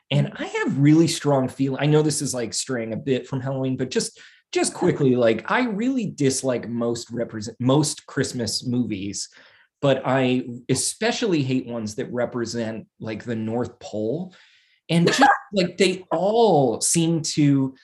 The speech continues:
Speaker 1: even when they're being ironic, they just represent the elves as this, like, underclass of slaves for Santa. And they're so happy in their labor.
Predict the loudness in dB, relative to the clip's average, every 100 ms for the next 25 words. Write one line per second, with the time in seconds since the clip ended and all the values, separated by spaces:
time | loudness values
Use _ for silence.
0 | _ -2 0 2 2 0 0 0 -2 -4
1 | -6 -6 -4 -4 -6 -6 -6 -6 -4 -4
2 | -4 -2 -2 0 0 -2 -4 -6 -2 2
3 | 2 2 -2 0 0 0 -2 -2 -4 -4
4 | -4 -4 -2 0 -2 -4 -4 -2 -4 -6
5 | -12 -16 -20 -20 _ -2 0 0 0 2
6 | 4 6 4 2 -4 -8 _ -4 -2 0
7 | 0 0 0 0 0 -2 -8 -20 _ _
8 | 2 4 4 0 -2 2 2 0 -4 -6
9 | -4 -2 -2 -2 -4 -4 0 0 2 0
10 | -2 -4